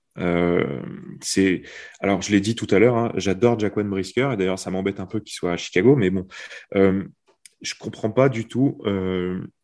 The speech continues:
on avait parlé pour les Bears de renforcer la ligne offensive et les cibles. Bah, je vois pas. Alors, bien sûr, il y a des receveurs et il y a des tackles, mais c'est, t'as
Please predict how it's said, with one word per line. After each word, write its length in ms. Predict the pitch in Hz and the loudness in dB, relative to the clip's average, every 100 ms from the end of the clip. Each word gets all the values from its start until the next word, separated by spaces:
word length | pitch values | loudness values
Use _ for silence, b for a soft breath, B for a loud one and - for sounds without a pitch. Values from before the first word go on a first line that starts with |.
| - | -8
on 160 | 101 | -2
avait 220 | 101 98 104 | 0 2 0
parlé 380 | 110 104 113 | 0 0 0
pour 200 | 113 101 | 0 -4
les 120 | 98 92 | -2 -2
Bears 360 | 95 101 95 | -2 -4 -6
de 100 | 95 | -6
renforcer 640 | 90 87 - - 101 95 - | -6 -8 -12 -2 2 2 2
la 140 | 98 | 2
ligne 180 | 113 117 | 4 4
offensive 420 | 107 - 98 107 | 0 -2 -4 -2
et 40 | 98 | 0
les 100 | 92 | -2
cibles. 380 | - 104 123 131 _ _ _ b b b b _ _ _ | -2 -4 -4 -6 _ _ _ b b b b _ _ _
Bah, 140 | - 85 | -2 -2
je 220 | 78 92 | 2 0
vois 260 | 87 101 101 | 4 4 4
pas. 160 | 135 | 4
Alors, 260 | 101 90 - - _ _ _ _ _ _ _ - - | 4 2 -2 -12 _ _ _ _ _ _ _ -20 -8
bien 140 | 95 | -6
sûr, 240 | 90 120 107 | 2 6 6
il 40 | |
y 40 | 92 | 4
a 40 | |
des 120 | 101 | 4
receveurs 500 | 95 95 107 113 113 | 2 2 0 2 0
et 40 | 98 | 0
il 20 | |
y 40 | |
a 40 | 98 | -2
des 100 | 92 | -2
tackles, 460 | 107 135 127 90 _ _ _ _ _ _ - | -2 0 0 -2 _ _ _ _ _ _ -12
mais 300 | 95 95 92 | -6 -6 -6
c'est, 800 | - - 98 92 90 87 87 85 B B B B B _ | -8 -4 0 2 4 2 0 -2 B B B B B _
t'as 240 | 113 101 | -4 -4